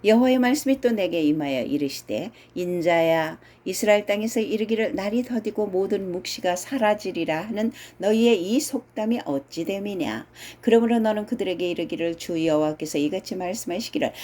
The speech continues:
내가 이 속담을 그치게 하리니, 사람이 다시는 이스라엘 가운데에서 이 속담을 사용하지 못하리라 하셨다." 하고, 또 그들에게 이르기를, "날과 모든 묵시의 응함이 가까우니, 이스라엘 족속 중에 허탄한 묵시나 아첨하는 복술이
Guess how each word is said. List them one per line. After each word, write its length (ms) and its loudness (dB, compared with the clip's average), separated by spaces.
내가 240 4
이 180 4
속담을 480 -2
그치게 380 -4
하리니, 360 -4
사람이 520 -2
다시는 480 0
이스라엘 400 -2
가운데에서 600 -6
이 120 -4
속담을 500 -2
사용하지 540 -2
못하리라 560 -2
하셨다." 440 -6
하고, 540 -2
또 160 2
그들에게 420 2
이르기를, 640 -2
"날과 400 -2
모든 460 -2
묵시의 420 -4
응함이 480 -2
가까우니, 720 -2
이스라엘 320 4
족속 360 -2
중에 220 -4
허탄한 540 -4
묵시나 520 -4
아첨하는 520 -4
복술이 480 -6